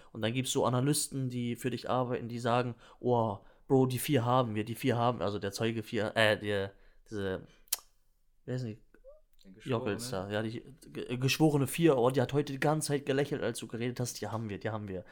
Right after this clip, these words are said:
Speaker 1: Und dann entstehen so Strategien und Taktiken, ähm,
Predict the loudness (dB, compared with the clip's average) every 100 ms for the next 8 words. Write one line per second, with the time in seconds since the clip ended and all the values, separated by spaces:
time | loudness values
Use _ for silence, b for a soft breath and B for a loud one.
0 | B B 2 2 2 -8 B B -4 0
1 | 0 2 0 0 -6 -8 -8 -6 -4 -4
2 | -4 -4 -6 -6 -4 -6 -6 -8 -10 b
3 | b b b -6 -4 -4 -6 -8